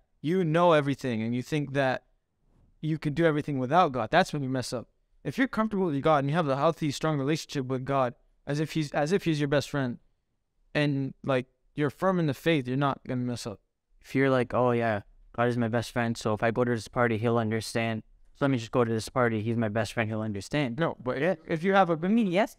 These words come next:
Speaker 1: if you have, if you, if, if you really have a strong,
Speaker 2: Oh, that's my point.
Speaker 1: if you really have a strong, good relationship with God, and you know that at this party there will be things that are wrong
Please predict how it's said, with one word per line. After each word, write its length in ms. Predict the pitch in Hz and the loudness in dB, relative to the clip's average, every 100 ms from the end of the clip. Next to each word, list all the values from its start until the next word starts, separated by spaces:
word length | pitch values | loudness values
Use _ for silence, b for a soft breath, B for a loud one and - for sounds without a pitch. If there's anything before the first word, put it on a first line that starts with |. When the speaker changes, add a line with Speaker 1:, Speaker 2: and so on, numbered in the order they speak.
| _ | _
Speaker 1:
if 140 | 175 | -2
you 60 | 202 | 4
have, 200 | 220 214 - | 4 4 0
if 120 | 170 | 0
you, 120 | 226 | 0
if, 260 | 226 170 - | 2 -2 -4
if 220 | 180 - | -6 -2
you 180 | 196 220 | 0 2
really 240 | 226 214 | 2 2
have 200 | 196 180 | 2 2
a 80 | 160 | 0
strong, 300 | - 185 180 | -2 2 4
Speaker 2:
Oh, 100 | 226 | 4
that's 180 | 185 175 | 2 2
my 140 | 175 | 0
point. 360 | - 208 330 - _ | 0 -2 -2 -4 _
Speaker 1:
if 140 | 185 | -2
you 100 | 214 | 2
really 140 | 262 254 | 2 6
have 180 | 233 214 | 4 4
a 60 | |
strong, 320 | - 202 208 | 0 2 4
good 120 | 202 185 | 2 0
relationship 520 | 175 180 170 - 156 | 0 -2 -4 -6 -4
with 180 | 147 127 | -4 0
God, 300 | 151 135 120 | 2 2 0
and 260 | 127 151 | -4 -2
you 80 | 175 | 0
know 260 | 175 190 175 | 4 4 4
that 160 | 143 | 2
at 200 | 160 185 | 2 2
this 160 | 175 - | -2 -4
party 420 | - 175 151 117 - _ - | 2 4 4 0 -8 _ -4
there 160 | 156 147 | -2 0
will 160 | 185 | 0
be 140 | 165 170 | 0 -2
things 360 | - 175 143 | 0 0 0
that 140 | 131 147 | 0 0
are 120 | 131 | 0
wrong 380 | 131 151 131 | 2 2 2